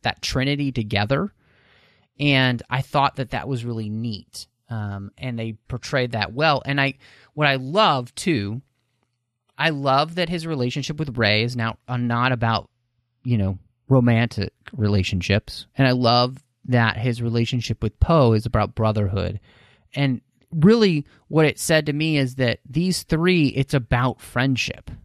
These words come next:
You know, and friendship is so important, whether it's with the opposite sex or with somebody who, you know, uh, same sex, you know,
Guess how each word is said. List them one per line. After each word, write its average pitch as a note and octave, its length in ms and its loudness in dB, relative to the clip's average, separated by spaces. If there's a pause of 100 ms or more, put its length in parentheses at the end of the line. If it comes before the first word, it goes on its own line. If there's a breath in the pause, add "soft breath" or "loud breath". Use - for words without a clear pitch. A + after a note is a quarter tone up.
(760)
You C3 120 -2
know, A2+ 220 0
and B2 180 -10
friendship F3 540 -2
is B2+ 100 -2
so D3 440 2
important, A#2 680 0
whether B2 260 2
it's - 160 -6
with A2+ 140 -2
the A2 100 -4
opposite D3+ 520 0
sex C#3 400 0
or A2+ 80 -6
with G#2 200 -6
somebody C#3 520 2
who, A#2+ 240 0
you A2 140 0
know, G2 220 0
uh, - 160 -4 (260)
same C#3 340 -2
sex, - 640 -4
you C3 100 -2
know, A#2 140 0